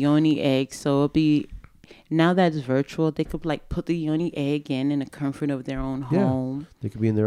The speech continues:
Speaker 2: own room, safe place.
Speaker 1: Exactly,
Speaker 2: Yeah.
Speaker 1: yeah.
Speaker 2: Bathroom, whatever. And
Speaker 1: Mm-hmm.
Speaker 2: maybe they're more open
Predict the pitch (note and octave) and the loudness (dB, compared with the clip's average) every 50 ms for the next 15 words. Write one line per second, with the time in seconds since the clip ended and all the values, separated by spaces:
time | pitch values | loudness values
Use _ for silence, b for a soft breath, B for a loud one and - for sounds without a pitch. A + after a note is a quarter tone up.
0 | A2+ A2 G#2 G2+ G2+ G#2 G#2+ A2 A2+ A#2 B2 A#2+ - - - G2+ G#2 A2+ D3+ D3 | 2 0 0 0 2 2 2 2 2 0 0 -4 -6 -4 -2 0 2 4 4 4
1 | C3 B2 G#2+ B2+ C#3 C#3 C#3 B2+ B2+ - C3+ C3 C3 A#2+ G#2+ A2 A2 G#2+ C#3 C#3+ | 4 4 4 6 6 6 4 4 2 0 -4 -2 0 2 2 4 4 4 2 2
2 | C#3 C#3 C3+ C#3 C#3 C3+ F#2 F#2+ F#2+ - - G#2 A2 A2 G#2+ G2+ F#2+ F#2+ G2+ G#2 | 0 -2 -4 -6 -6 -6 -4 -4 -4 -4 -4 -2 -2 0 0 2 2 2 2 2
3 | G2+ A2 A2+ A#2 A2 F#2+ F#2+ F3 E3+ E3 D#3+ D3 D3 D#3 D#3 D#3 D#3 D#3 D#3+ E3 | 2 2 2 2 0 0 0 0 0 -2 -2 -4 -4 -4 -4 -2 -2 -4 0 4
4 | G3+ - B2+ C#3 C#3+ D3+ C3 C#3+ C#3+ C#3+ C#3+ C#3 C#3 C3+ B2+ D3+ F#3+ - D#4 G3 | 6 8 8 8 8 8 8 8 6 8 8 8 8 8 8 8 6 4 0 -2